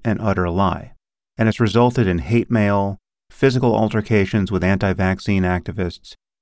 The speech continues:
and three death threats. One caller threatened my children. By falsely labeling me as someone willing to line my pockets at the expense of children's health,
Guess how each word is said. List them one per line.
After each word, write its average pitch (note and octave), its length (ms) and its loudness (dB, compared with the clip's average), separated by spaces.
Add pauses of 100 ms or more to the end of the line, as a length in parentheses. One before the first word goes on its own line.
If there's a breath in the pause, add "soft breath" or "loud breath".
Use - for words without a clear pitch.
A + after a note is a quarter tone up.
(100)
and G2 200 -2
three G#2+ 360 2
death F#2 300 0
threats. - 440 -10 (360)
One C3 260 2
caller A#2 380 2
threatened G#2 440 0
my F#2 120 0
children. G2 480 -4 (640)
By A2 140 0
falsely C#3 560 0
labeling A2+ 480 2
me G2 160 2
as F2+ 100 0
someone G#2 320 0
willing G2+ 260 2
to G2+ 100 -4
line G2 320 2
my G2 160 0
pockets F#2+ 500 -4
at - 80 -12
the - 80 -6
expense F#2+ 400 -4
of F#2+ 100 -8
children's G#2 460 -4
health, E2+ 380 -2